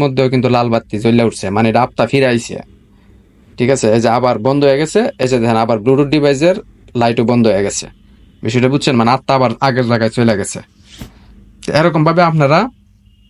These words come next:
আমার মতো ফিটিং করবেন, বিষয়টা বুঝছেন? একটু ট্রাই করার দরকার আছে ভাইয়েরা, বুঝছেন? যেহেতু আমার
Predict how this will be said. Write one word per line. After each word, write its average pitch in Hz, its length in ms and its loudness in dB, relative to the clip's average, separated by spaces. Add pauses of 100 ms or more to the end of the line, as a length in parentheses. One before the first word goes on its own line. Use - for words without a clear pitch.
(540)
আমার 123 220 2
মতো 123 220 0
ফিটিং 135 200 2 (100)
করবেন, 98 240 -2 (380)
বিষয়টা 120 300 0
বুঝছেন? 131 340 0
একটু 120 180 -2
ট্রাই 139 240 0
করার 165 280 0
দরকার 170 280 0
আছে 107 240 -8
ভাইয়েরা, 101 240 -2 (100)
বুঝছেন? 123 340 -2 (680)
যেহেতু 117 240 0 (100)
আমার 127 140 0